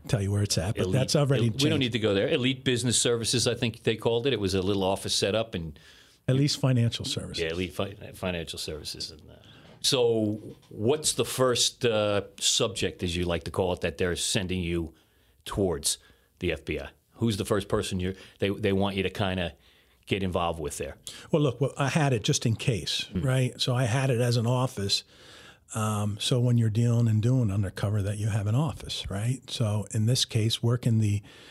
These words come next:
Speaker 1: um, the Philadelphia mob case, uh, if there were a situation where we had to conduct some type of business, we would do it in my office.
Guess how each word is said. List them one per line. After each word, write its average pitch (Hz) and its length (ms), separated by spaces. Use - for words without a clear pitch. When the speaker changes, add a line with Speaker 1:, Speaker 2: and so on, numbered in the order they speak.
Speaker 1:
um, 95 440
the - 80
Philadelphia 113 460
mob 110 320
case, 104 480
uh, 104 260
if 104 200
there 110 120
were 104 200
a 92 60
situation 110 720
where 104 520
we 113 140
had 104 260
to 98 100
conduct 113 400
some 117 160
type 117 240
of 101 80
business, 123 560
we 120 100
would 107 160
do 107 140
it 104 60
in 101 80
my 98 200
office. - 520